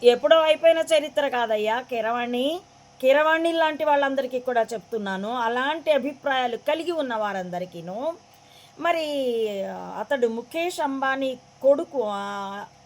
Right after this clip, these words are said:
అనంత్ అంబానీ పెళ్ళికి సూపర్ స్టార్లు రజనీకాంత్లు, షారూఖ్ ఖాన్లు,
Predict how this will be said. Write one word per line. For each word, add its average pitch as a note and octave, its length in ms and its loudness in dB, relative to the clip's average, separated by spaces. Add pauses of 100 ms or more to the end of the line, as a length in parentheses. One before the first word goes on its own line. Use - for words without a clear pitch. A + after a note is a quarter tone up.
(260)
అనంత్ E4 520 0 (140)
అంబానీ B3 580 -2 (100)
పెళ్ళికి F#3+ 420 -8 (1080)
సూపర్ F4 320 -2
స్టార్లు D4 540 2
రజనీకాంత్లు, C#4 1300 -2
షారూఖ్ B3+ 480 -4
ఖాన్లు, C#4 680 -4